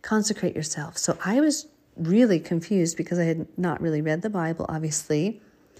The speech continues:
I was in a church system that was teaching me some very strong untruths, and I was really trying to please God. <laughs> And so I kept kneeling at the base of my stairs, and I said, "Father God, I will be wrong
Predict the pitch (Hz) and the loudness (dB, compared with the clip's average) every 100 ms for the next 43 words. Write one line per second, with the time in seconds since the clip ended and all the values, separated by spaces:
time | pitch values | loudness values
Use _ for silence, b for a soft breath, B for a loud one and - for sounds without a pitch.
0 | b b b 175 160 160 147 - 226 220 | b b b -2 2 2 0 2 0 2
1 | - 170 - 175 170 160 156 160 156 160 | -2 -2 -2 -2 0 -2 -4 -4 -4 -4
2 | 160 156 160 - 151 147 151 - _ _ | -2 -2 -2 -2 0 -2 -2 -8 _ _
3 | 160 175 190 170 - 165 156 147 143 165 | -2 2 4 2 0 -2 0 -2 -2 -2
4 | 156 151 208 170 170 - - - _ _ | -2 -2 2 2 2 -4 -16 -20 _ _
5 | 185 175 160 165 - b b b b b | -2 0 0 -2 -4 b b b b b
6 | b _ _ _ 196 185 175 180 175 - | b _ _ _ 2 4 6 4 4 0
7 | 175 190 190 196 220 226 294 214 - - | 0 0 -2 0 -2 -2 -4 -4 -4 4
8 | 214 - - B B B B B - 196 | 6 6 0 B B B B B 2 2
9 | 196 202 196 277 - 196 196 208 170 143 | 4 4 6 2 4 4 6 6 4 2
10 | - 170 - - _ - 175 170 175 160 | -2 -4 -4 -6 _ 0 2 2 0 0
11 | 151 - 156 156 147 151 165 156 - 190 | 0 -2 -4 -4 -4 -2 -2 -2 -2 0
12 | 180 170 156 180 196 185 160 165 170 170 | 2 2 2 2 2 2 2 2 2 2
13 | 160 | 0